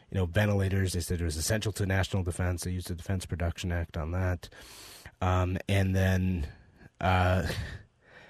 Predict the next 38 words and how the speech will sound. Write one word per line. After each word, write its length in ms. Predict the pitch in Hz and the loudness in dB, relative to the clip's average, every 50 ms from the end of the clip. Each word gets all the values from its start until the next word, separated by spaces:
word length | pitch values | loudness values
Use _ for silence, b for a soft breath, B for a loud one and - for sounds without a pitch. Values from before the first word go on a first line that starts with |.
| B B B B B B - - - - - _ _ _ - 78 78 | B B B B B B -20 -20 -20 -20 -20 _ _ _ -14 -12 -8
used 420 | 98 107 110 107 107 98 - - | -4 0 2 2 2 2 0 2
it, 760 | 113 107 104 101 101 - - - - - - - - - - - - - | 2 4 4 4 2 0 -2 -4 -4 -4 -4 -4 -4 -6 -8 -6 0 2
uh, 20 | |
and 460 | 101 101 95 87 104 123 110 104 117 | 4 4 4 4 4 4 6 6 6
then 100 | 113 110 | 4 4
the 80 | 107 101 | 4 4
Biden 160 | 98 107 107 | 4 4 6
administration 580 | 107 107 107 104 98 - - 104 95 - 104 95 | 6 4 2 2 2 2 2 2 2 0 0 0
used 220 | 95 95 - - | 0 0 0 -2
it 80 | - - | -2 -2
for 140 | - 92 | 0 0
a 40 | 87 | 0
few 220 | - - 101 101 98 | 0 0 -2 0 0
things. 300 | - 101 95 95 87 90 | 0 0 0 0 -2 -2
I 20 | |
guess 160 | 92 107 - | -2 -2 2
they 120 | - 113 98 | 2 4 4
had 120 | 90 85 | 4 2
used 220 | 95 95 92 - | 0 0 2 2
it. 60 | - - | 2 4
I 100 | 120 135 | 6 6
didn't 180 | 139 101 87 | 6 6 6
realize 300 | 87 90 87 82 82 - | 4 2 2 2 0 -2
this 160 | - 82 - | -2 -4 -4
one. 80 | 87 80 | -4 -2
They'd 180 | 80 85 82 87 | -2 -2 -2 0
used 260 | 98 101 95 - - | 0 0 0 2 2
it 220 | 98 92 - - | 0 0 0 -2
to, 400 | - - 104 98 95 92 92 90 | -2 2 2 4 4 4 4 4
um, 380 | 90 87 87 87 85 87 85 80 - _ B B B B B B B B B B B B B B B B B B - | 4 4 4 4 2 0 -2 -4 -6 _ B B B B B B B B B B B B B B B B B B 2
uh, 160 | 95 90 87 | 4 4 4
supplement, 840 | - - - - 113 - - 104 101 98 98 98 95 - - - - - | 4 2 2 4 2 2 2 0 2 4 4 4 2 2 -2 -4 -4 0
uh, 200 | - 95 92 92 | 0 2 2 2
the 120 | 82 - 87 | 0 0 0
supply 340 | - - - 95 98 98 | 0 0 2 2 2 2
of 100 | 87 85 | 2 0
fire 300 | - - 95 92 101 110 | 0 2 4 4 6 6
hoses 540 | 104 110 117 113 104 117 117 117 120 117 - | 4 4 4 4 4 4 4 2 2 0 -4